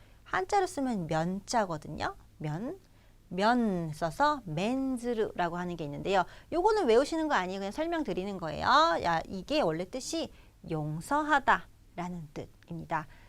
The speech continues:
그래서 원래는 뜻을 살펴보면 "용서해 주세요"라는 느낌의 "미안해요"인 겁니다. 자, "미안해요", "고멘나사이" 하시면 됩니다.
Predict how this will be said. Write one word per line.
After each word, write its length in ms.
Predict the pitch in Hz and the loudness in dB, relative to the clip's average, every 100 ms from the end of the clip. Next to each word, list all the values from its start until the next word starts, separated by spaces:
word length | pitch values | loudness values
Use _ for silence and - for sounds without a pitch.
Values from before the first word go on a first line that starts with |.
| - | -8
그래서 340 | 320 339 330 | -4 0 2
원래는 840 | 208 190 277 320 269 254 294 262 247 | 4 4 4 2 2 2 2 0 -2
뜻을 480 | 311 - 302 190 - - | -6 -2 -2 -2 -8 -8
살펴보면 600 | - - 277 202 214 240 - - - 208 | -6 0 0 0 -2 -4 -6 -20 -8 0
"용서해 640 | 208 240 262 349 339 349 | 2 2 2 2 2 -2
주세요"라는 1300 | 277 269 285 269 294 339 339 339 330 233 180 190 180 | -4 -2 0 0 2 4 6 6 4 4 2 0 -2
느낌의 760 | 165 - - 190 269 320 294 175 | -4 -6 -8 -4 0 0 -2 -2
"미안해요"인 1120 | 156 165 233 294 240 170 151 - - - 180 | -2 0 0 -2 -4 -4 -8 -14 -20 -10 -6
겁니다. 460 | 175 151 147 - - - - - - - _ | -6 -6 -8 -12 -14 -20 -20 -20 -20 -20 _
자, 560 | - 147 127 101 98 - - - _ _ _ _ _ _ _ _ _ _ _ _ _ - - - - - | -10 -8 -6 -6 -6 -10 -16 -20 _ _ _ _ _ _ _ _ _ _ _ _ _ -20 -20 -20 -20 -8
"미안해요", 520 | 220 269 247 185 165 165 - - _ | 0 4 4 2 -2 -6 -16 -20 _
"고멘나사이" 920 | - 190 240 294 294 277 247 - 208 160 - - | -4 0 2 2 2 0 -2 -6 -6 -6 -16 -12
하시면 320 | 202 - 180 | -10 -8 -8
됩니다. 400 | 160 147 - 226 | -8 -8 2 2